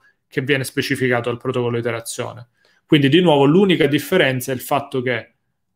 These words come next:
non restituiamo valori direttamente, ma restituiamo una promise che quel valore prima o poi sarà disponibile.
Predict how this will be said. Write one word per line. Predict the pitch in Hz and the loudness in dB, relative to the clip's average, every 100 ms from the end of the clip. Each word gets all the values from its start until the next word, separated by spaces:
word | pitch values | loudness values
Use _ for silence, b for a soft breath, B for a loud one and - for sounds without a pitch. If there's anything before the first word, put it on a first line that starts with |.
| _ _ | _ _
non | - 139 165 | -10 0 2
restituiamo | 165 - 147 147 147 131 | 2 2 0 2 2 2
valori | 139 139 139 | 0 0 0
direttamente, | 151 147 202 135 131 127 | 0 0 -2 -2 -2 -4
ma | 127 | -2
restituiamo | 131 139 147 135 | -4 -4 -4 -4
una | 143 180 | -2 -2
promise | 175 123 120 120 - - - | 0 -2 -2 -6 -10 -14 -10
che | 147 135 - | -6 -6 -6
quel | - 151 143 | -4 0 2
valore | 147 151 127 123 123 | 2 2 2 2 -2
prima | 127 127 | -2 -4
o | |
poi | 131 | -4
sarà | 123 127 117 | -4 -4 -6
disponibile. | 117 - 131 117 107 117 117 | -10 -10 -8 -8 -10 -14 -14